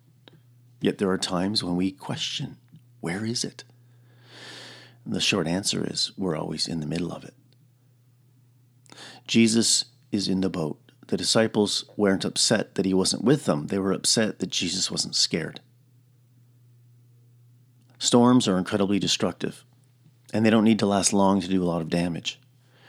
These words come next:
This past weekend, the derecho may have lasted ten minutes, if, and in that time caused millions of dollars in damage. And we still have people without hydro over a week later.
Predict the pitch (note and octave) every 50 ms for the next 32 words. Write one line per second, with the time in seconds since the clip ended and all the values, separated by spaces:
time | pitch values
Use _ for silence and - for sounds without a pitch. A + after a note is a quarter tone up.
0 | - - - - - A#2 - - - G#2+ F#2+ F2 - - A2+ A2+ A2 - G#2+ F2+
1 | D#2+ D#2+ F2 E2 F2+ F2+ F2+ F#2 G#2 - - E2 D#2 D#2+ F2+ G2 F2+ E2 F2 E2
2 | E2+ E2+ - - D#2+ - - - G#2 F2 D#2+ D#2 F2 G#2 F#2+ - - - - -
3 | - _ _ - - F2 G2+ A#2 - - - - - _ _ _ _ _ _ _
4 | _ _ _ _ _ _ _ _ _ _ - G#2+ F#2+ F#2+ G#2 A#2+ B2 A2+ - -
5 | - - F#2+ F#2+ F#2 F#2 F#2+ - - - F#2 E2+ E2 - F#2+ F2 E2+ F2+ G2 G2+
6 | G2+ G2 G2 G2 F#2 - C#2 - F2+ E2+ E2+ E2+ F2 E2+ - - F2 D#2+ E2+ D#2+
7 | D#2+ D#2+ D#2 D#2+ - - - - - _ _ _ _ _ _ _ _ _ _ _
8 | _ _ _ _ _ _ - G2 F#2+ F#2+ F2+ - - A2 G#2 G2+ F2+ - - G2+
9 | F#2 - F#2 E2+ F2+ F#2+ F#2 F2 F#2+ F2+ F#2 F#2 - - D2 C#2+ E2+ F2 F2+ F2
10 | E2+ E2+ F#2+ F2+ - - F#2 F2+ F2+ F2 E2 - -